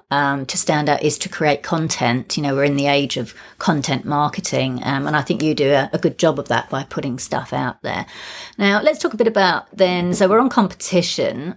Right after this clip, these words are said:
uh, and I put that in quotes because a lot of people say nowadays, particularly, you know, marketing people say, "Well, nowadays businesses should stop thinking about having competition and instead embrace them as collaborators and maybe do joint ventures."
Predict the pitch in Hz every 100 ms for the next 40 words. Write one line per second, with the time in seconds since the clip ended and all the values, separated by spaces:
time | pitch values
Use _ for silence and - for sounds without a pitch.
0 | - 143 160 151 151 165 143 196 160 143
1 | 139 - 170 147 180 175 180 175 196 247
2 | 226 185 175 - 156 151 147 156 147 147
3 | - - - 165 143 143 143 143 - 160
4 | 143 139 - - 143 147 160 180 180 151
5 | - 147 160 147 151 - 151 - 160 -
6 | 151 143 147 135 123 139 147 139 156 -
7 | - 156 147 - 143 139 139 - 160 147
8 | 139 143 135 - 131 - - - 139 139
9 | 139 123 - - - 123 120 131 135 135
10 | 127 131 - 139 127 143 135 - - 113